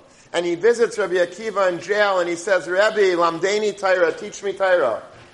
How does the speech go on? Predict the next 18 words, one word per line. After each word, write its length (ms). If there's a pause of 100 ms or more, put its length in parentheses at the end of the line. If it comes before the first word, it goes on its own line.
(120)
For 160
whatever 400
reason, 340
Rabbi 160
Akiva 280
did 140
not 260
want 220
to 40
teach 340
Torah 280
at 100
this 160
point, 400
even 220
though 160
he 100
was 340